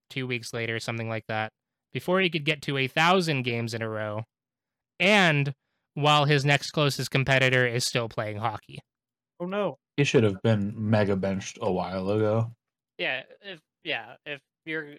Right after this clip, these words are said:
Speaker 4: <sighs> the fucking, uh, the Flyers are so fucking stupid. They should have just kept playing him and not gave a shit. Like, their, or
Speaker 1: Yeah,
Speaker 4: their season was
Speaker 1: like
Speaker 4: already thrown
Speaker 3: I mean,
Speaker 4: out
Speaker 3: at this
Speaker 4: there.
Speaker 3: point they should have, but, like,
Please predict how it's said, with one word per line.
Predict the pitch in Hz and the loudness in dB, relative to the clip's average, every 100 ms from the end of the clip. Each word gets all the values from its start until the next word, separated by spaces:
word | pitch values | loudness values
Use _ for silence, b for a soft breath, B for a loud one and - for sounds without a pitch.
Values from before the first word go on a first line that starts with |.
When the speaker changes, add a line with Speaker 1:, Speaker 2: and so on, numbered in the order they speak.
| - | -20
Speaker 4:
<sighs> | 135 - _ _ _ _ _ _ _ _ _ | -20 -20 _ _ _ _ _ _ _ _ _
the | 151 - | -16 -12
fucking, | 190 165 135 _ - | -12 -12 -16 _ -18
uh, | 143 123 117 117 _ | -14 -12 -14 -20 _
the | 175 - | -14 -6
Flyers | 165 127 113 | -4 -4 -8
are | |
so | 110 110 - | -16 -18 -18
fucking | 120 120 | -20 -20
stupid. | _ 127 113 120 113 | _ -18 -14 -16 -14
They | 143 | -16
should | - | -16
have | 120 | -18
just | 113 - | -18 -20
kept | 113 | -20
playing | - 113 113 | -20 -20 -20
him | 113 | -20
and | 113 | -20
not | 113 117 | -20 -20
gave | 120 113 | -20 -20
a | |
shit. | 113 123 120 _ _ | -20 -20 -20 _ _
Like, | 131 123 - | -18 -16 -16
their, | 123 _ _ _ - | -18 _ _ _ -6
or | 139 | 0
Speaker 1:
Yeah, | 202 135 | 2 2
Speaker 4:
their | 151 156 _ | 0 -6 _
season | - - 147 139 | -18 -14 -12 -10
was | 131 | -2
Speaker 1:
like | 190 | -2
Speaker 4:
already | 120 | -2
thrown | 117 117 | -8 0
Speaker 3:
I | 123 | 4
mean, | 170 | 6
Speaker 4:
out | 180 | 6
Speaker 3:
at | 131 | 6
this | 160 | 4
Speaker 4:
there. | - | 6
Speaker 3:
point | 196 190 | 6 6
they | 175 | 8
should | 180 - 180 | 6 6 8
have, | 185 190 165 | 8 8 4
but, | 135 127 | -2 4
like, | 120 117 117 | 4 4 0